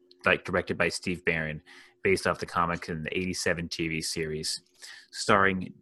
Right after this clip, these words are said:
now I'm reading this, Judith Ho-, I think Hogue as April O'Neil, Elias Kostias as Casey Jones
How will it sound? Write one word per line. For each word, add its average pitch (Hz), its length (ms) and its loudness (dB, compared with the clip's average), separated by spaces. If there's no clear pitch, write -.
now 85 120 2
I'm 85 100 -2
reading 85 280 0
this, - 260 -4
Judith 107 420 6
Ho-, - 460 4
I - 80 0
think 98 180 -2
Hogue 107 420 4
as 98 120 -2
April 92 340 2
O'Neil, 110 500 6
Elias 98 420 4
Kostias 104 720 2
as 90 140 -2
Casey - 360 -2
Jones 92 600 0